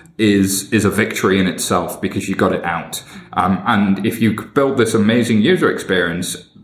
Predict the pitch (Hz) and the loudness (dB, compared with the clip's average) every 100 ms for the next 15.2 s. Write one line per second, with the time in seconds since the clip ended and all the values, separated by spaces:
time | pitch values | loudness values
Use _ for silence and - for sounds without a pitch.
0 | - - 113 101 98 143 156 92 - 101 | -18 -4 -2 0 0 2 2 0 0 -2
1 | 95 - 98 117 - 120 92 - 95 - | -2 -2 0 0 2 0 0 0 0 2
2 | 120 120 110 101 87 - - 104 101 95 | 2 2 2 0 -2 -8 -2 0 2 2
3 | 95 113 110 101 95 - 101 107 95 - | 2 2 2 2 2 2 2 2 0 0
4 | 104 92 92 139 123 - 101 87 87 82 | -2 0 0 0 0 -2 -2 -4 -4 -2
5 | 117 110 - 95 87 - 98 92 101 92 | 0 0 0 -4 -4 0 0 2 0 0
6 | 104 120 - - 104 87 92 85 90 104 | 0 2 0 0 0 0 -2 -2 0 2
7 | 104 98 101 95 92 87 95 92 - 90 | 2 0 0 0 0 -2 0 0 -2 -2
8 | 92 87 90 90 87 - - 135 190 190 | -2 -2 -2 -2 -2 -2 -2 0 2 0
9 | - - 101 127 127 107 107 107 104 - | -4 -8 -2 0 2 4 4 2 -2 -2
10 | 98 95 - - 101 98 117 107 - 135 | 0 0 -2 -2 0 2 2 2 0 -4
11 | - 98 95 82 90 - - - 110 104 | -2 -4 -4 -4 -8 -12 -12 0 2 2
12 | 104 131 107 - 101 92 92 92 98 92 | 2 2 2 2 2 2 2 0 0 -2
13 | - - 92 90 80 139 - 95 82 85 | -4 -4 -2 -2 -2 -4 -2 -4 -4 -6
14 | 92 107 95 92 98 92 92 117 113 - | -6 -6 -6 -2 -2 0 0 0 -2 -4
15 | - | -12